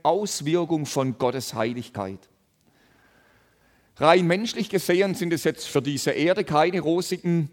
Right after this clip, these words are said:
Zukunftsaussichten für die Völkerwelt, aber die Offenbarung ist uns nicht gegeben, damit wir uns nur noch mit der Finsternis beschäftigen, auf die Finsternis starren,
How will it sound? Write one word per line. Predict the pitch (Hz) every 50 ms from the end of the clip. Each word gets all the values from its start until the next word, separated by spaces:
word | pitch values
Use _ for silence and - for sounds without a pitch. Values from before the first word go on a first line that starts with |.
| _ _ _ -
Zukunftsaussichten | - 214 226 240 - 240 233 226 - - - 170 180 185 - - 185 - - - -
für | - - 190
die | 170 160
Völkerwelt, | - - 160 175 185 190 160 127 139 143 160 160 156 - - _ _ _ -
aber | 131 139 156 143 117 107 95 92 - _ _ _ _ _ _ - - - - - - - - - _ _ _ _ _ _ _ _ _ - -
die | 170
Offenbarung | 180 175 - 196 170 175 165 180 202 214 208
ist | 208 202 - -
uns | 196 185 - -
nicht | 180 190 202 - -
gegeben, | - 190 143 156 160 170 175 190
damit | 185 180 170 170 156 147
wir | 165 165
uns | 156 143 -
nur | 160 160 165 175
noch | 180 170 -
mit | 165 170
der | 160
Finsternis | 135 - - 175 180 196 175 - 190 175 170 170 156 - -
beschäftigen, | - - - 147 - 165 143 147 - - 180 156 165 160
auf | 156 147 -
die | - 147
Finsternis | - 165 175 185 - - 180 165 160 147 -
starren, | - - - 147 165 180 202 190 196 196 180